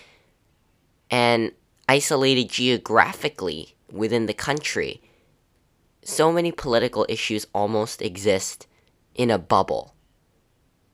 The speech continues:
So much of caring about politics and about political issues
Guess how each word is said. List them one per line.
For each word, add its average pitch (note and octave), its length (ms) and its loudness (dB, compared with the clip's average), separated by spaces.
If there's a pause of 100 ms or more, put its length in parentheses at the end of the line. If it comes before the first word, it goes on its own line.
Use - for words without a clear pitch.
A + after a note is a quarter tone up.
(420)
So F3 380 0
much C3+ 520 -2
of G#2+ 420 2 (720)
caring A#2+ 340 2
about G2 160 -4
politics C3+ 760 0
and G#2+ 320 0
about - 320 0
political - 500 -4
issues B2+ 580 -2